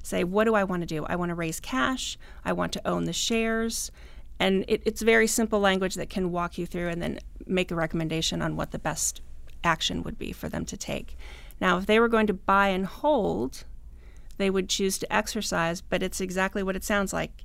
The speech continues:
You're buying the stock, remember, an option to buy at a very specific price, and they have to put up cash to do that.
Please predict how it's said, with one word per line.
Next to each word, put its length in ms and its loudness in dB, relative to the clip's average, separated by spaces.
You're 180 -2
buying 880 0
the 80 -2
stock, 500 0
remember, 260 0
an 180 0
option 460 -2
to 100 -2
buy 300 0
at 100 -2
a 20 -6
very 240 -2
specific 640 -6
price, 580 -4
and 480 2
they 100 6
have 160 4
to 80 -6
put 140 2
up 100 0
cash 360 0
to 100 -4
do 220 -2
that. 260 -4